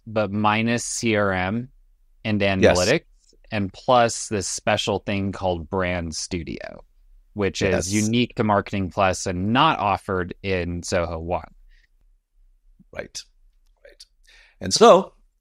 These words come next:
Speaker 2: uh, in Brand Studio now, you now get a brand calendar. So you have a unified display of all of your marketing activities across all of your different brands and everything you're working on and all of your clients. Um,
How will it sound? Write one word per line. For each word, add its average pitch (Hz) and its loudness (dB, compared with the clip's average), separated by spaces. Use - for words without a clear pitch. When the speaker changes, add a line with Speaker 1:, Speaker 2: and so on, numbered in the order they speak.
Speaker 2:
uh, 98 2
in 98 -2
Brand 98 4
Studio 113 0
now, 85 0
you 87 -2
now 87 0
get 87 -2
a - -4
brand 85 0
calendar. 90 -4
So - -6
you 78 -2
have 85 -2
a 95 -2
unified 87 0
display 78 0
of 78 -2
all 82 -2
of 80 -2
your 80 -2
marketing 78 -2
activities 78 -2
across 78 -2
all 78 -2
of 76 -8
your 80 -4
different 76 -6
brands 85 -2
and 76 -8
everything 78 -4
you're 76 -2
working 87 0
on 82 0
and 80 -2
all 76 -2
of 73 -4
your 76 -6
clients. 87 0
Um, 80 0